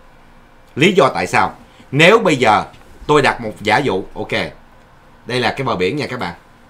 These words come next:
Bây giờ là cái bãi tư chín lên đây. Nếu bây giờ mà họ thiếu những cái dụng cụ nào đó ở cái dưới mặt biển ở đây, mà khơi khơi họ chở một chiếc tàu đi vô đây,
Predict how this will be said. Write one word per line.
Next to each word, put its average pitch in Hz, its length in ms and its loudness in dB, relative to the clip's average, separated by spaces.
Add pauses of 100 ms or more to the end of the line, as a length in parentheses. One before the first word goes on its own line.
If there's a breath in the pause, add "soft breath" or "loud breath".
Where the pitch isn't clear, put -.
(760)
Bây 131 160 0
giờ 123 80 4
là 110 100 2
cái 143 120 -4
bãi 117 140 4
tư 131 120 0
chín 139 220 0
lên 127 140 -2
đây. 107 200 -2 (280 loud breath)
Nếu 170 240 4
bây 175 160 0
giờ 104 380 2
mà 95 140 -2
họ 104 180 -2 (120)
thiếu 180 300 6
những 135 120 0
cái 151 120 -4
dụng 113 240 -2
cụ 104 220 -2
nào 95 180 -2
đó 98 260 -4 (200)
ở 92 340 -4 (300)
cái 151 180 0
dưới 160 120 2
mặt 156 180 -2
biển 95 180 -2
ở 107 160 -4
đây, 110 240 -2 (420 soft breath)
mà 101 120 -4
khơi 151 220 2
khơi 135 220 0
họ 104 140 -2
chở 104 420 0
một 120 200 -4
chiếc - 180 -8
tàu 92 260 0
đi 123 180 -4
vô 117 200 -6
đây, 110 220 0